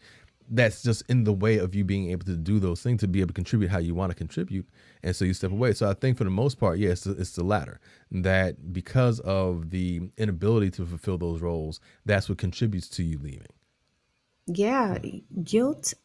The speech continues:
Speaker 2: and inadequacy are powerful, powerful things.
Speaker 1: Yeah.
Speaker 2: And your thing is regret. You, you are
Speaker 1: Mm-hmm.
Speaker 2: big on talking about the impact of guilt, uh, on relationships. And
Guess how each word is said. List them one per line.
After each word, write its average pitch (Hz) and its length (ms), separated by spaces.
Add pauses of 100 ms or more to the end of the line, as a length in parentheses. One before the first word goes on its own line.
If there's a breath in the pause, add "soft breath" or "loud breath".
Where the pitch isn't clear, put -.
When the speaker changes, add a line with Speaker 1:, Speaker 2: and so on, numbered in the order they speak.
(240)
Speaker 2:
and 180 500
inadequacy 175 1200
are 170 200
powerful, 175 800
powerful 165 680
things. - 540
Speaker 1:
Yeah. 170 80
Speaker 2:
And - 360
your 185 440
thing 160 420
is 147 160
regret. 135 540
You, 170 400
you 190 600
are 165 100
Speaker 1:
Mm-hmm. 160 80
Speaker 2:
big 156 300
on 147 160
talking 156 360
about 151 300
the - 140
impact 156 400
of 147 100
guilt, 147 320 (640 loud breath)
uh, 151 380
on 160 200
relationships. 156 880
And 160 540